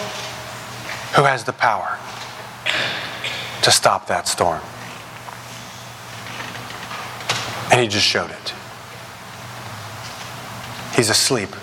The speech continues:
truly human. He stops the storm, truly God. He is the one who commands the waves. And in the aftermath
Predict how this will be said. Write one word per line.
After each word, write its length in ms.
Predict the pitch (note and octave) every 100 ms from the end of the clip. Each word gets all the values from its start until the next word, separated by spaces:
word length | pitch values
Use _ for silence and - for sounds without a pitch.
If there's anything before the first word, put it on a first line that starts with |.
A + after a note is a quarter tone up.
| -
truly 360 | - B2 A2 G2+
human. 400 | G2+ F#2+ F#2+ F2 - - - - - - - - - - -
He 80 | -
stops 360 | - F#2+ -
the 60 | F#2+
storm, 420 | - G2+ F2+ E2 E2 - - - - - - -
truly 420 | - - G#2 F2
God. 320 | F2 D2+ D2 - - - - - - - - - - - - - -
He 460 | C3+ B2+ A2 A2 - - - A#2
is 540 | G#2 E2+ - - - - - - - - - - - - - - -
the 100 | -
one 320 | G2 G2+ F#2 E2 D#2+ E2
who 60 | -
commands 560 | G#2 F#2 F2 E2 D#2
the 100 | F#2
waves. 540 | F2 F#2+ F2+ - - - - - - - - - - - - - - - - - - - - - - - - - - - - - - A#3+ - - - - - - - - - -
And 100 | A2+
in 100 | A2+
the 120 | A2
aftermath 760 | A2+ C#3+ - A#2+ E2 D2+ -